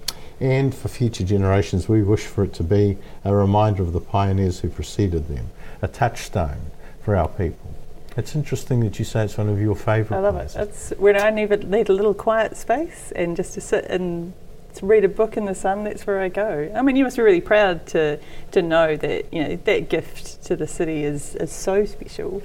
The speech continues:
Speaker 2: It must be really nice to, to be there and spend time there.
Speaker 1: Mm,
Speaker 2: Yeah.
Speaker 1: I'm, I'm like you, Jill. I find it very spiritual.
Speaker 2: Yeah, I love it.
Speaker 1: And, uh, Alan Matchett was telling me it's one of the most visited,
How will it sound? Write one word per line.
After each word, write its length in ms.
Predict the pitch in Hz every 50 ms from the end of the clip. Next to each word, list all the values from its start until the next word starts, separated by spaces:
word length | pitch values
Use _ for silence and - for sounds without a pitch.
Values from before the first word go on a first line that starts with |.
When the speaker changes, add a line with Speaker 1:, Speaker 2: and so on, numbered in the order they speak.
| -
Speaker 2:
It 120 | - 196 196
must 200 | 180 - - -
be 140 | 185 175 165
really 220 | 160 165 156 156
nice 460 | 151 151 151 147 156 160 - - -
to, 280 | - - - 156 151 156 - - - - - - -
to 120 | - 185
be 240 | 165 143 180 180 180
there 240 | 170 170 170 160 156
and 160 | 156 160 160
spend 300 | - - 180 160 160 156
time 320 | - 190 156 170 175 160 143
there. 240 | 147 151 160 175 151 - - - - 98
Speaker 1:
Mm, 240 | 95 101 104 104
Speaker 2:
Yeah. 60 | 113 117
Speaker 1:
I'm, 240 | 117 110 104 98 -
I'm 180 | 104 107 104
like 280 | 101 98 95 92 - -
you, 140 | 120 120 113
Jill. 260 | 113 - 101 90 95
I 100 | 101 104
find 240 | - - 107 92 90
it 60 | 87
very 240 | 82 92 95 90 85
spiritual. 680 | - - - - 92 90 87 - - - 196 185 - -
Speaker 2:
Yeah, 60 | - 175
I 20 |
love 160 | 180 185 196
it. 80 | - - - - - -
Speaker 1:
And, 320 | - 107 110 110 107 101 101
uh, 260 | 107 110 107 104 107
Alan 460 | 110 113 113 113 110 98 92 90 85 73 - -
Matchett 320 | 107 107 - - - -
was 160 | 98 92 -
telling 320 | - - 104 101 101 101 101
me 60 | 101 101
it's 160 | 98 92 - -
one 140 | 107 98
of 80 | 98 95
the 60 | 98
most 340 | 95 92 92 95 - - -
visited, 580 | - 90 95 98 95 98 92 - - 95 85 87